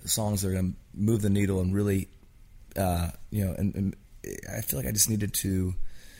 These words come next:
reset. Um, I don't know, you know, I just, I was, you can only work so hard, man. I was working so hard on the road, touring nonstop. Um, you know, jumping off stage, I'm stage diving, I'm pulling fans up, I'm just,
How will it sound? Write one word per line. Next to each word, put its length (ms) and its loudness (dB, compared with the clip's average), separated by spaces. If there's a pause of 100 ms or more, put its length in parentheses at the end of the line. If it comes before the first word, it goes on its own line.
(540)
reset. 680 6
Um, 400 4 (100)
I 60 0
don't 100 0
know, 80 -4
you 60 -2
know, 160 0 (240)
I 60 -2 (120)
just, 400 2 (100)
I 60 0
was, 180 0 (400)
you 120 0
can 160 -2
only 260 4
work 300 2
so 180 2
hard, 300 2
man. 180 2
I 40 0
was 140 0
working 220 -2
so 180 2
hard 120 0
on 80 0
the 40 0
road, 380 0
touring 280 2
nonstop. 440 0 (680)
Um, 300 0
you 100 -6
know, 120 -6 (280)
jumping 360 6
off 160 10
stage, 500 0
I'm 160 -4
stage 380 -2
diving, 360 2
I'm 140 -4
pulling 320 0
fans 400 -2
up, 160 -2
I'm 140 -2
just, 240 -2